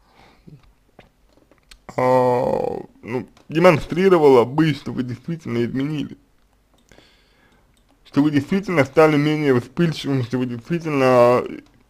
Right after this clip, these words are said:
ну, как-то вот работали над причинами всех тех косяков, которые у вас были, как вы говорите. Потому что зачастую желание вернуть девушку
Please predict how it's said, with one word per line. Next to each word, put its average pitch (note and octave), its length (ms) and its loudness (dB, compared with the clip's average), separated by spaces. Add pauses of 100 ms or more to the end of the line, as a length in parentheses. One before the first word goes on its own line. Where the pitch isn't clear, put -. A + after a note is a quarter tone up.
(140)
ну, C3 180 -4
как-то B2 280 0
вот A#2+ 280 -2
работали D3 480 4
над C3 240 2
причинами C#3+ 580 -6
всех C#3+ 340 -4
тех C#3+ 220 -2
косяков, D3 500 -6
которые C3 340 0
у C3 40 6
вас A#2+ 160 6
были, B2+ 340 -4
как - 260 -12
вы A#2+ 80 -6
говорите. - 520 -14 (2250)
Потому E3 380 6
что E3 600 8
зачастую F3+ 680 2
желание F3 460 4
вернуть D#3+ 680 4 (1400)
девушку G#3+ 560 2